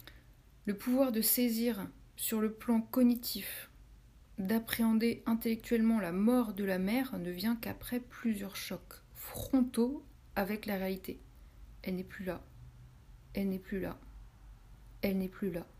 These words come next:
À mesure que nous avançons dans la vie et que nous ressentons cruellement son absence, à mesure que nous avons envie de la voir, de la serrer dans nos bras et qu'elle n'est plus là, explique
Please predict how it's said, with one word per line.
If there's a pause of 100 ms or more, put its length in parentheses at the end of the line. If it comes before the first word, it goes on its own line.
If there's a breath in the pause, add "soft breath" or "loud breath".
(1200 loud breath)
À
mesure
que
nous
avançons
dans
la
vie
et
que
nous
ressentons
cruellement
son
absence,
à
mesure
que
nous
avons
envie
de
la
voir,
de
la
serrer
dans
nos
bras (300 loud breath)
et
qu'elle
n'est (100)
plus
là, (1300 loud breath)
explique